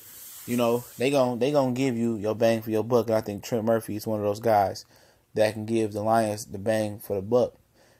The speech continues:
And if you're able to, to pick value picks, you're able to, you know, hit on, you know, good free agency, free agents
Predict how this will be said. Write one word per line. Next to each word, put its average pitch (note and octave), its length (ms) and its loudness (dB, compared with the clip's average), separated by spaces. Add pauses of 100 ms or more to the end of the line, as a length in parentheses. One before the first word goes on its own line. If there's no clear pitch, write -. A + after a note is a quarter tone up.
And G#2+ 120 -4
if A2+ 80 -2
you're C3+ 140 2
able B2 240 2
to, A#2 340 2 (120)
to A2+ 100 -4
pick C#3+ 240 -2
value C3 380 6
picks, C#3 340 -2
you're A#2+ 140 4
able A#2+ 180 2
to, A2 140 -2 (120)
you B2+ 120 -6
know, G#2+ 100 -2
hit C3+ 240 0
on, B2+ 260 2 (400)
you A2+ 140 -4
know, A2 400 2
good C#3 320 4
free B2+ 180 -2
agency, C3+ 640 0
free C3 180 -2
agents D3 400 0